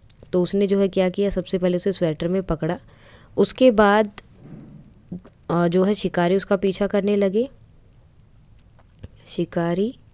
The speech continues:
पीछा करने लगे। अब देखो, शिकारी नहीं होते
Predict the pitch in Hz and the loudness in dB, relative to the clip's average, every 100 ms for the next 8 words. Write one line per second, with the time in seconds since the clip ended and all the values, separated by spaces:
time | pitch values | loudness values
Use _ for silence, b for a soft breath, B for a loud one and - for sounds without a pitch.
0 | - - - - - - - - - - | -20 -20 -20 -20 -20 -20 -20 -20 -20 -20
1 | - - - _ - - - - 180 170 | -20 -20 -20 _ -20 -20 -20 -10 -8 -8
2 | - 190 196 190 196 190 185 202 247 - | -6 -4 -4 -2 -2 -2 -4 -6 -10 -18
3 | - - 185 220 254 - 214 220 233 185 | -8 2 6 6 4 2 2 4 2 2
4 | 160 208 180 147 - | 2 2 0 -4 -10